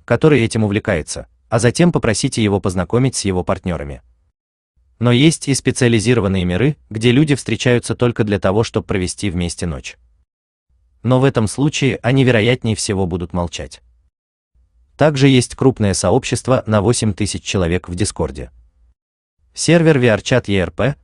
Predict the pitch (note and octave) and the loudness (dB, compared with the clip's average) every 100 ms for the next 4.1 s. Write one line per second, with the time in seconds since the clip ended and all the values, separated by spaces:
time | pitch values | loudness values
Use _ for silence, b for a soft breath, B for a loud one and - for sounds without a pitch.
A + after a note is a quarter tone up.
0 | _ G#2 A#2 C#3 - C#3 A#2+ A#2+ G#2 F#2+ | _ -2 2 2 2 2 0 0 -2 0
1 | B2 - B2+ - G2 F#2 G#2 F#2 D#2+ C2+ | -4 -2 -2 0 0 2 0 -2 -6 -12
2 | _ - B2 A#2 G2+ A2 B2 B2+ - - | _ -4 0 0 0 0 2 0 0 -4
3 | G#2 G#2 D#2 F2 F2 F2 F2 - D#2+ - | -2 -2 -2 -4 -2 -4 -4 -10 -14 -16
4 | C#2 | -18